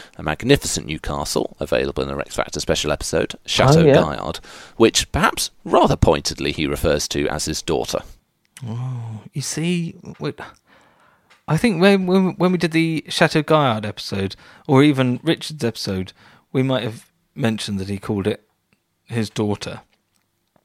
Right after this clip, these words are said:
Speaker 2: But hearing this other perspective on it, it, yeah, it's, it's far more interesting to get both sides of the story.
Speaker 1: It's like,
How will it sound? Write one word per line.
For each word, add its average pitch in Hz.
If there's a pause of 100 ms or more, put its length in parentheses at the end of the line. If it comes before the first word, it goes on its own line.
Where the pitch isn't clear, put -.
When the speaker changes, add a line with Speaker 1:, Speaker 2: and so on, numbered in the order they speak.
(400)
Speaker 2:
But -
hearing 165
this 160
other 151
perspective -
on 95
it, - (1900)
it, 143
yeah, 165 (280)
it's, 151
it's - (800)
far 170
more 123
interesting 110
to -
get 113
both 117
sides 113
of 110
the 107
story. 120 (600)
Speaker 1:
It's -
like, 101